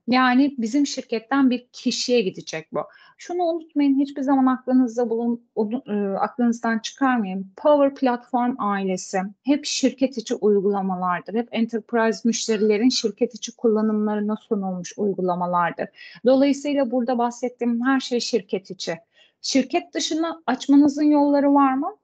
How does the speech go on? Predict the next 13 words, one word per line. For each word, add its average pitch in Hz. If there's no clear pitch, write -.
Evet 202
var 202
ama 233
biraz 220
meşakkatli, 196
tercih 226
edilmeyen 180
yollardır. 165
Ee, 208
diyelim 233
ki 294
işte, 254
e, 202